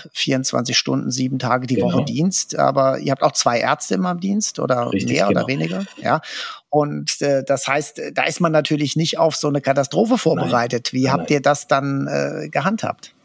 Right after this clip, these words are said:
Speaker 2: Also das Spannende ist, dass wir, ähm, Anfang dieses Jahres, ähm, aufgrund personeller Wechsel im Polizeipräsidium Aachen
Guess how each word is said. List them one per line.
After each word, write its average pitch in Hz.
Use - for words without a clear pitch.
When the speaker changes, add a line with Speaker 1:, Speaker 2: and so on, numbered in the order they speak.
Speaker 2:
Also 117
das 117
Spannende 151
ist, -
dass 127
wir, 113
ähm, 101
Anfang 139
dieses 110
Jahres, 127
ähm, 104
aufgrund 113
personeller 104
Wechsel 135
im 107
Polizeipräsidium 98
Aachen 143